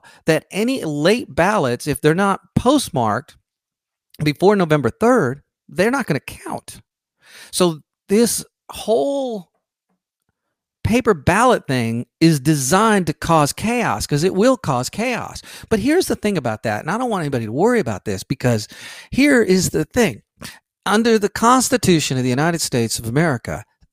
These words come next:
states are issued the power of how to handle a presidential election.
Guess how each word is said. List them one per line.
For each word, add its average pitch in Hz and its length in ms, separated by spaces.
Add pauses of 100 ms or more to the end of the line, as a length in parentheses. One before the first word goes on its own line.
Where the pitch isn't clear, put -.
(140)
states - 960 (160)
are 131 160 (100)
issued - 640 (220)
the - 180
power 147 640 (540)
of 131 140
how 139 280
to 160 80
handle 127 440
a 127 60
presidential 110 600
election. 202 400